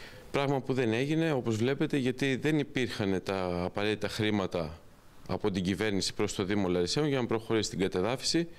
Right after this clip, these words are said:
με αποτέλεσμα τώρα να τρέχει μία μήνυση προς τον, ε, ιερέα του, της Εκκλησίας. Παρόμοιο γεγονός είναι και για μία κατοικία, η οποία και αυτήν είχε την ίδια μοίρα της Εκκλησίας, γιατί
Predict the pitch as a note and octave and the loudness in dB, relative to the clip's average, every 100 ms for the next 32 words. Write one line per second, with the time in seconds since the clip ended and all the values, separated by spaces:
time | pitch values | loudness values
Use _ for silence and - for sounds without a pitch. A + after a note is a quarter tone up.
0 | - - - - - D3 C#3+ C#3+ D3+ B2+ | -16 -14 -12 -10 -2 0 2 0 2 2
1 | A2 A2 E3+ E3 C#3+ D3 C#3+ B2+ - A2+ | 2 2 4 4 2 2 0 0 0 2
2 | B2+ G#2+ F#2+ F#2 F#2 - - - A2 B2 | 2 2 0 0 -2 -6 -14 -2 0 2
3 | D3 D3 E3 E3 - - - - - - | 2 2 2 0 -4 -16 -16 -16 -10 0
4 | E3+ C#3+ C#3+ C3 B2+ B2 A#2+ A#2+ A#2 G2+ | 2 2 2 2 2 2 0 0 0 2
5 | C3 A#2 G#2+ B2 A#2+ A#2+ A#2 A2+ A2 G#2+ | 2 2 2 0 0 2 2 2 2 0
6 | - - - - - - - - - - | -2 -6 -14 -18 -18 -18 -18 -18 -18 -16
7 | - - A2+ A2 G2+ F#2 D2+ C#2+ - - | -10 -2 0 0 0 0 -2 -4 -8 -12
8 | - - A#2 C3+ B2+ A2+ A2 A#2+ E3 D#3+ | -10 -2 0 2 2 2 2 2 2 2
9 | D3+ C#3 B2 B2+ B2+ A#2+ G#2+ G2+ G#2+ D#3+ | 0 0 2 2 2 2 0 -4 -2 0
10 | E3 D#3+ - C3+ B2+ C#3 B2+ B2 - C3 | 2 0 0 0 0 0 0 -2 0 0
11 | A#2 G#2+ F#2+ - - - - - - - | 2 2 -2 -8 -16 -18 -16 -14 -8 -2
12 | C#3 - A2+ B2 B2 G#2 A2 C3+ C3+ - | 0 0 0 2 2 2 2 2 0 0
13 | - - G2+ - D3+ C3 B2+ C#3+ | -2 0 0 2 2 0 0 0